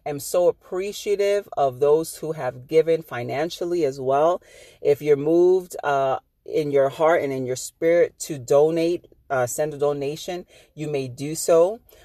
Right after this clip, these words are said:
Um, that just helps to ensure that I can take out time to study the word, of course, um, and to bring a message to my listeners every week.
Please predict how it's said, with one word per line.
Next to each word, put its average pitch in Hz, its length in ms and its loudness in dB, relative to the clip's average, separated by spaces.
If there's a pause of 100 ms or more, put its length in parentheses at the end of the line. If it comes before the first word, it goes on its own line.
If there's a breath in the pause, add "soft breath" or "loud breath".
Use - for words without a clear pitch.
Um, 143 300 -2
that 143 160 2
just - 200 -4
helps - 260 0
to - 180 -4
ensure 156 480 2
that 135 160 0
I 135 100 -2
can 120 200 -6
take - 340 -10 (120)
out 139 280 -4 (100)
time 156 520 -6 (340 loud breath)
to - 140 -12
study 156 340 4
the 139 120 0
word, 156 440 4
of 147 140 0
course, 156 640 2 (260 soft breath)
um, 131 640 -4 (160)
and 139 320 -4
to 139 140 -12
bring 170 280 0
a 156 60 0
message 151 480 -4
to 151 500 -8 (240 soft breath)
my 147 140 -2
listeners 143 480 0 (140)
every 143 340 0
week. 127 400 -12